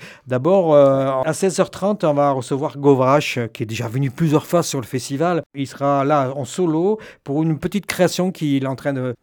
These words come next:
de faire avant de partir sur une autre création beaucoup plus lourde. Un spectacle qui s'appelle Peut mieux faire. C'est du slam, bien sûr. Slam, chanson, euh, à seize heures trente. Ensuite, on retrouvera une chorale pour, euh, à dix-huit heures dans le hall. Là, ça, c'est entrée libre, c'est Voice Cult.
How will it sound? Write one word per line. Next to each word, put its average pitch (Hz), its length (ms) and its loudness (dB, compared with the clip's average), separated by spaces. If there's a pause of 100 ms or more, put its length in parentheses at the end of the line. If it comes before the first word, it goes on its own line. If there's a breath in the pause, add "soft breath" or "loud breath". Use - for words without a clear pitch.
(120)
de 120 80 -10
faire 156 280 -2
avant 143 180 0
de 127 140 -4
partir 175 400 -4
sur 139 160 -6
une 143 100 0
autre 165 160 -4
création 147 380 -4
beaucoup 131 200 -6
plus 131 140 -8
lourde. 180 320 0 (340)
Un 135 120 -4
spectacle 190 260 0
qui - 60 -16
s'appelle 151 300 2
Peut 214 120 -2
mieux 196 160 2
faire. 139 340 2 (140)
C'est - 160 -2
du 123 100 -2
slam, 131 600 -4
bien 123 180 -8
sûr. 165 300 -6 (220)
Slam, 147 400 0
chanson, 185 560 -6
euh, 123 500 -6
à 127 80 -8
seize 120 240 -8
heures 117 140 -10
trente. 190 240 -8 (180)
Ensuite, 208 340 -2
on 160 80 0
retrouvera 175 380 0
une 180 140 2
chorale 180 540 2
pour, 135 340 0
euh, 127 100 4 (220)
à 127 100 2
dix-huit 156 360 -4
heures 156 100 2
dans 143 120 4
le 135 80 4
hall. 175 180 4
Là, 160 60 2
ça, 139 140 -10
c'est 131 320 -6
entrée 131 380 -4
libre, 175 380 -2
c'est 123 280 -6
Voice 139 480 -4
Cult. 226 340 -4